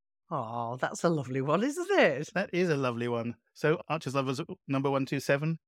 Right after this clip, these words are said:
Speaker 2: wherever you are in the United States, do call in and tell us more about yourself and give us your views on the Archers.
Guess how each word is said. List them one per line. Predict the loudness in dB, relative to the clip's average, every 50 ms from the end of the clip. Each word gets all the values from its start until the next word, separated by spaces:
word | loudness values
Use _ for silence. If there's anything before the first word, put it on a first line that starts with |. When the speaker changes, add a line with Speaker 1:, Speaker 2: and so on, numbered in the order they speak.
| _ _ _ _ _ _ _ -6
Speaker 2:
wherever | -2 0 0 2 0 2 2 4
you | 4 4 6
are | 6 4 4
in | 4 2
the | 0 0
United | 0 0 0 -2 -2 -6
States, | -6 -6 -6 -6 -6 -10 -14 _ -4
do | -4 -4
call | -4 0 2 2 4 4 4
in | 4 2
and | 2 0 -2 -2
tell | -2 -4 -4
us | -4 -4
more | -2 -2 -2 0
about | 0 -2 -2 -2
yourself | -4 -8 -6 -4 -4 -4 -4 -6 -6 -6
and | -4 -2 0 0 -2 -4 -4
give | -4 -2 -2
us | -2 -2
your | -2 -2 -2 -2
views | -2 -2 -4 -2 -2
on | -2 -2 -2 -2 -4 -8 _ -10
the | -8 -4
Archers. | -2 -4 -4 -4 -6 -10 -12 -12 -14 -16 -20